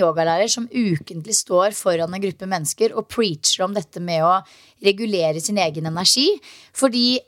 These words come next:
jeg vet egentlig så mye bedre, men det er virkelig min akilleshæl, og jeg må virkelig støtt og stadig minne meg selv på at, eh, dette som denne venninnen fortalte meg i fjor, at vi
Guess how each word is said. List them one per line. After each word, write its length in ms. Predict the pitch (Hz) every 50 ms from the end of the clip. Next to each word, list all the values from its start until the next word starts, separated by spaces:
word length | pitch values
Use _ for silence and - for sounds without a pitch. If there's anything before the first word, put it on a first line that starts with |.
| _ _ _ _ _ _ _ _ _ _ _ _ _ _ _ _ _ _ _ _ _ _
jeg 220 | 240 262 269 254 214
vet 380 | 202 208 185 202 220 - - -
egentlig 480 | - 196 180 170 170 180 185 - 214 220
så 160 | - - 233
mye 200 | 240 226 208 208 196
bedre, 300 | 180 165 160 214 262 285
men 80 | 269 247
det 80 | 240
er 300 | - - 180 175 202 240
virkelig 280 | 269 240 180 - - 208 196
min 100 | 180 180
akilleshæl, 640 | 202 - - 175 165 170 165 - 254 269 285 285 277
og 460 | - 240 240 240 247 247 240 247 _ - - _ _ -
jeg 80 | 269 277
må 220 | 262 247 247 269 302 311
virkelig 240 | 294 240 - 240 254 -
støtt 480 | - - - - 165 - - _ - 240
og 60 | 226
stadig 300 | - 240 208 185 180 208 220
minne 220 | 220 190 165 160 170
meg 80 | 190 185 -
selv 240 | - 190 185 180 - -
på 160 | - 208 214 233
at, 380 | 240 - - - 196 180 - _ _ _ -
eh, 460 | 208 196 202 202 202 202 202 202 190 - -
dette 320 | 214 196 214 202 - 190
som 140 | 160 - 196 202
denne 160 | 185 180 175
venninnen 300 | 185 190 190 170 160 156
fortalte 380 | - - - 175 156 151 - 180
meg 300 | 180 185 190 202 202 196 -
i 220 | - 202 190 190
fjor, 320 | 190 - 233 240 277 330 403 392 - - - _ _ _ _ _
at 140 | 208 208 - -
vi 80 | 226